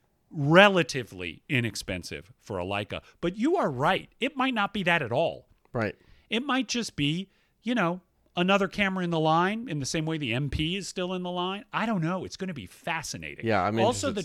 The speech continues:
Speaker 2: to see.
Speaker 1: choice of the original M six with the dial that goes the wrong way doesn't, maybe it does have the T T L flash.
Speaker 2: That's my
Speaker 1: and
Speaker 2: favorite.
Speaker 1: they've just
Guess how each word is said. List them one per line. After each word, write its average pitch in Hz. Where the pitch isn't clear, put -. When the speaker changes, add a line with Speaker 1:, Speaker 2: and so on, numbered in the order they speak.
Speaker 2:
to -
see. -
Speaker 1:
choice 226
of 160
the 170
original 214
M 196
six -
with 143
the 143
dial 147
that 208
goes 190
the 185
wrong 180
way 170
doesn't, 156
maybe 196
it 302
does 277
have 294
the 202
T 180
T 165
L 131
flash. 120
Speaker 2:
That's -
my 107
Speaker 1:
and 170
Speaker 2:
favorite. -
Speaker 1:
they've -
just 185